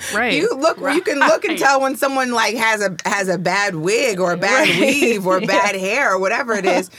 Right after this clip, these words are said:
Speaker 2: <laughs>
Speaker 1: right? Like, your audience can tell, your Black audience members can tell, your audience
Speaker 2: Mm-hmm.
Speaker 1: members of colors,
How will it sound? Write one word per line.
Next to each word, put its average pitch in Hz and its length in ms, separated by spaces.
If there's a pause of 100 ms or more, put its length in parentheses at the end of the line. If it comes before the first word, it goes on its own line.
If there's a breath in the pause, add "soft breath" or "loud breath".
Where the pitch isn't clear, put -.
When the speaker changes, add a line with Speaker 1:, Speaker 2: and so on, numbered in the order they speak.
Speaker 2:
<laughs> - 180
Speaker 1:
right? 240 200
Like, 240 200
your 262 140
audience 254 440
can 170 160
tell, 156 200
your 175 140
Black 190 280
audience 160 420
members 147 340
can 139 200
tell, 139 200
your 147 140
audience 175 300
Speaker 2:
Mm-hmm. 180 60
Speaker 1:
members 165 260
of 160 100
colors, 180 400